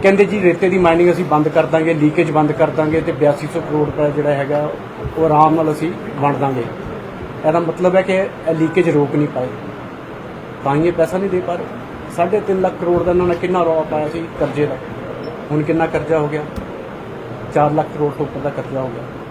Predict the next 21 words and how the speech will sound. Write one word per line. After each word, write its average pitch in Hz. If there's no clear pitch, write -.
ਔਰ 196
ਦੂਜੀ 180
ਸਭ 202
ਤੋਂ 214
ਵੱਡੀ 180
ਗੱਲ 175
ਹੈ 180
ਕਿ 190
ਇੱਕ 185
ਸੋਸ਼ਲ 175
ਮੀਡੀਆ 185
ਦੇ 185
ਉੱਤੇ, 170
ਪਲੇਟਫਾਰਮ 170
ਦੇ 180
ਉੱਤੇ 165
ਇਹ 170
ਪੂਰੀ 202
ਪਾਰਟੀ 180
ਜਿਹੜੀ 160
ਸੀਗੀ, 147